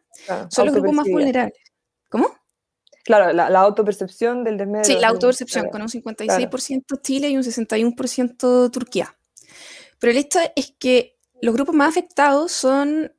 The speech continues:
Speaker 2: las clases o los grupos más vulnerables. Entonces acá también nuevamente nos damos cuenta que hay una enorme desigualdad en Chile en cómo se está viviendo la, la pandemia. Y yo no me quiero ni imaginar la desesperación de algunos sectores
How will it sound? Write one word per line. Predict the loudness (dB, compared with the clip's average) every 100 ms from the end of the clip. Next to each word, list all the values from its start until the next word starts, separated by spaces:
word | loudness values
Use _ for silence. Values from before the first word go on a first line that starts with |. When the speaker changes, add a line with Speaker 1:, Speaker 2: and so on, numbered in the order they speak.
| _ _ _
Speaker 2:
las | -10 -4
clases | 0 0 0 0 2
o |
los | 2
grupos | 0 0
más | 0 0
vulnerables. | -2 -2 0 0 -2 -10
Entonces | _ -6
acá | -4 -2
también | -2 -2 0 0
nuevamente | 0 0 -2 -4 -6
nos | -4
damos | -2 -4
cuenta | -2 -4 -2 -2 -2 -6 _ _ _
que | -2
hay | 0
una | 2
enorme | 2 2 2
desigualdad | 0 -2 -2 -2 -2
en | -2 -2
Chile | -6 -4 0 0 -2 _ _ _ -8
en | -4
cómo | -2 -2
se | -4
está | -2 0
viviendo | 0 0 0 0 -2
la, | 0 2 2 0 -2
la | -4 -4
pandemia. | -4 0 0 -2 -8 _ _
Y | -10 -4
yo | 0
no | 0
me | 0
quiero | 0 -2
ni |
imaginar | -2 -4 -6 -4 -4 -4 -4
la | 0 0
desesperación | 0 -4 -4 -4 -2 -2 0
de | 0
algunos | 0 -2
sectores | -4 -2 0 2 -2 -6